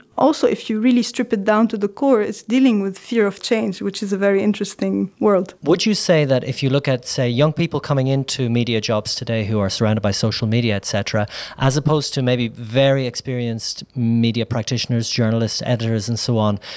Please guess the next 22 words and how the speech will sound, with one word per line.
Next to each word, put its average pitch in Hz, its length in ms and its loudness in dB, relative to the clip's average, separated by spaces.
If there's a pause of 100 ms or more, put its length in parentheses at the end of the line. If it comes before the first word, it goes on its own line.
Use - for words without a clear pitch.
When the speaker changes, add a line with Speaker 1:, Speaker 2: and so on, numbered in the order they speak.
(200)
Speaker 2:
are 139 140 2
those 143 380 0
who, 131 260 0
who 123 100 -2
didn't 143 240 0
grow 123 180 2
up 135 140 0
with 131 120 -8
this - 180 -10
technology 110 560 -6
at 110 100 -2
a 107 60 -2
big 110 260 -2
disadvantage? 139 880 -2 (480)
Speaker 1:
It's - 340 -6 (240)
a 226 100 2
lot 247 460 2
about, 208 600 0 (720)
yeah, 226 240 0
being 214 400 2
born 247 280 6
with 208 240 -2